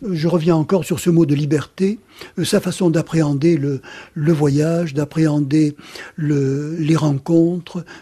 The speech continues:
Il y avait chez lui une richesse qui était absolument extraordinaire. Richesse de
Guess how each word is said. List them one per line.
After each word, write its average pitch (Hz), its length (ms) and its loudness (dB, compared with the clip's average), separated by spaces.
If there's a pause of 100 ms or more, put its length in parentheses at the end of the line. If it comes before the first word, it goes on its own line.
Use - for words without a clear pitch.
Il 269 260 4
y 165 80 4
avait 156 120 2
chez 160 160 -2
lui 170 120 4
une 151 120 2
richesse 160 640 -2
qui - 120 -8
était 180 240 -6
absolument 151 360 -6
extraordinaire. 143 680 -4 (500)
Richesse 160 580 -2
de 139 420 -4